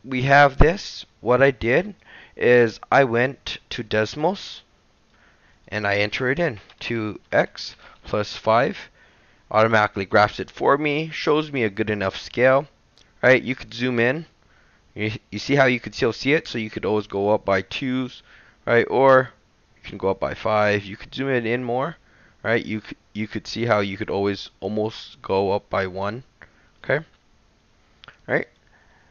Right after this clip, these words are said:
That's how, that's what I did. The three points that I got were the intercepts, and there's also that part there.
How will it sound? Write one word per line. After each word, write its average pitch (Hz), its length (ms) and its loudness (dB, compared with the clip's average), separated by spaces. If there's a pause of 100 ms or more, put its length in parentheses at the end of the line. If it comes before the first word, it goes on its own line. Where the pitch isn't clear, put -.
(760)
That's 104 220 -10
how, 104 320 0 (140)
that's 101 240 -6
what 98 100 -4
I 95 80 -2
did. 160 500 4 (300)
The 107 120 -6
three 120 240 -4
points 120 340 -4
that 107 100 0
I 101 140 0
got 104 420 0
were 101 300 0
the 95 200 -6
intercepts, 139 600 -4
and 101 340 -6
there's 95 300 -8
also 98 280 -6
that 90 220 -8
part - 300 -10
there. 78 260 -10